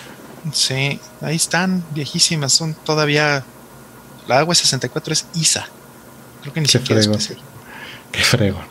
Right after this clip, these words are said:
Speaker 1: No, pues
Speaker 2: Yo
Speaker 1: eso
Speaker 2: neces-, yo quiero una P C de esa época, fíjate. Necesito una P C noventa y ocho, noventa y siete.
Speaker 1: Yo todavía tengo,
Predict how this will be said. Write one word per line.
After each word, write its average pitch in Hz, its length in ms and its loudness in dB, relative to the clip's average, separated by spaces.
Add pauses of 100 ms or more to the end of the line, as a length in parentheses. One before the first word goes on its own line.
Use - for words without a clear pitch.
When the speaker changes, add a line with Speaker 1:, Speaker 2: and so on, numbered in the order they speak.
(720)
Speaker 1:
No, 156 240 -2
pues - 140 -20
Speaker 2:
Yo 156 120 6
Speaker 1:
eso 208 80 8 (140)
Speaker 2:
neces-, 156 100 2
yo 180 140 6
quiero 185 240 8
una 175 180 6
P 160 140 4
C 143 260 6
de 135 100 8
esa 123 220 4
época, 110 320 2
fíjate. 107 460 -2
Necesito 135 580 2
una 139 220 6
P 127 120 6
C 120 440 6 (100)
noventa 117 460 4
y 113 100 6
ocho, 117 300 4
noventa 104 300 2
y 104 40 0
siete. - 320 -8 (500)
Speaker 1:
Yo 170 140 2
todavía 220 260 2
tengo, 240 300 -2